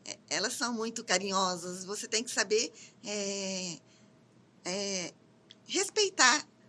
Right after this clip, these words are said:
o momento deles, em cada momento que eles estão ali, de repente não quer aquela tipo de atividade.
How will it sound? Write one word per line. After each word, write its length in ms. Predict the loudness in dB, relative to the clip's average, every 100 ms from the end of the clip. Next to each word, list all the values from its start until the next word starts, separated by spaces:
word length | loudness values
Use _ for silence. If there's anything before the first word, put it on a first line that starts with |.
| -20 -20 -10
o 40 |
momento 440 | -4 0 0 -2 -4
deles, 460 | 0 2 0 -6
em 40 | -10
cada 220 | -6 -4
momento 460 | -4 -6 -10 -10 -10
que 60 |
eles 140 | -10 -10
estão 300 | -10 -8 -6
ali, 260 | -6 -6 -4
de 80 |
repente 560 | -4 -2 -4 -2 -2 -4 -12 -20 -10
não 160 | -8
quer 280 | -4 0 2
aquela 300 | 2 2 -2
tipo 280 | -2 -6 -6
de 100 | -6
atividade. 960 | -6 -6 -8 -10 0 4 4 2 -2 -10